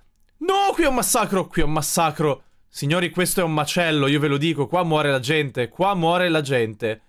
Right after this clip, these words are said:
Va che, Mal, Mal va giù nell'iperspazio. Anche Bertrand, mi sa. No, Bertrand è salvo per ora. Uh, Mike va giù, G I D va giù.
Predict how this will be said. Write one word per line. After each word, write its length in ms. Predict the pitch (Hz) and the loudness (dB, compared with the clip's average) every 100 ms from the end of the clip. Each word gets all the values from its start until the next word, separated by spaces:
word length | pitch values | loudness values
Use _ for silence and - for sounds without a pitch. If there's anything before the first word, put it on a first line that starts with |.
| _ _ _ _ _ _ _ - | _ _ _ _ _ _ _ -4
Va 140 | 165 | -2
che, 140 | 165 196 | 0 0
Mal, 560 | 185 240 240 190 151 135 | 2 2 2 2 2 0
Mal 240 | 160 196 | 0 0
va 120 | 165 | 0
giù 200 | 131 170 | 0 -2
nell'iperspazio. 680 | 190 175 185 180 - 151 - | 0 0 -2 -4 -2 -2 -2
Anche 140 | 170 185 | -8 -6
Bertrand, 300 | 110 107 107 | -6 -8 -12
mi 60 | |
sa. 180 | 107 110 | -12 -12
No, 140 | 131 123 | -10 -10
Bertrand 220 | 123 127 | -10 -12
è 40 | |
salvo 220 | 110 98 98 | -12 -12 -12
per 140 | 101 | -10
ora. 200 | 98 101 _ _ _ _ _ _ _ _ _ _ _ _ _ - - - - - - - - _ | -10 -12 _ _ _ _ _ _ _ _ _ _ _ _ _ -20 -16 -14 -12 -10 -12 -14 -20 _
Uh, 720 | 415 453 508 523 523 523 508 226 | 2 4 6 6 6 6 4 2
Mike 400 | 202 220 226 214 | 2 2 0 0
va 140 | 233 | 0
giù, 280 | 165 226 233 | 2 2 2
G 220 | 156 233 | 2 2
I 100 | 226 | 2
D 180 | 180 254 | 0 0
va 160 | 269 262 | 0 0
giù. 500 | 185 254 247 226 | 2 2 4 2